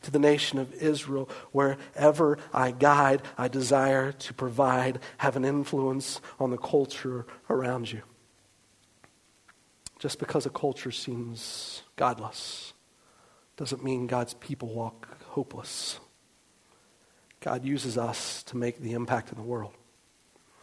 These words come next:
I love the way that Genesis expresses our creation. I mean, you read Psalm eight, Psalm nineteen, describing the creation of the world, and it says that all of creation is evidence of the glory of God.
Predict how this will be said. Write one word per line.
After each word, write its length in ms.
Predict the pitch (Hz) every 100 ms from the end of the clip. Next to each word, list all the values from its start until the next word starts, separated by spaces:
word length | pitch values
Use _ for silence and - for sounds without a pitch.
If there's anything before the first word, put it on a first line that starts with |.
| _ _ _ _ - -
I 40 |
love 320 | 127 143 147
the 60 | 127
way 180 | 120 117
that 260 | 110 123
Genesis 440 | 123 113 - 113 -
expresses 520 | - - 123 101 107
our 100 | 110
creation. 520 | - 110 110 - - - _ _ _ _ _ _ _ _ _
I 20 | - - - 127
mean, 80 |
you 80 | 123
read 160 | 127 123
Psalm 320 | - 131 127
eight, 380 | 131 139 143 - - - _ _
Psalm 340 | - 131 127 123
nineteen, 840 | 127 127 - - 143 139 143 143 -
describing 640 | 143 - 143 127 127 135
the 60 | 123
creation 680 | - 123 131 139 - 143 135
of 100 | 120
the 60 |
world, 420 | 113 139 147 147
and 120 | 135 127
it 120 | -
says 480 | - 139 135 135 - - -
that 80 | 123
all 440 | 120 139 143 139 143 -
of 140 | 123
creation 840 | - 123 127 143 151 - 151 143 135
is 180 | 120 -
evidence 520 | 131 123 139 143 143
of 60 | -
the 80 | 117
glory 420 | 123 131 135 135
of 160 | 113 110
God. 420 | 123 127 143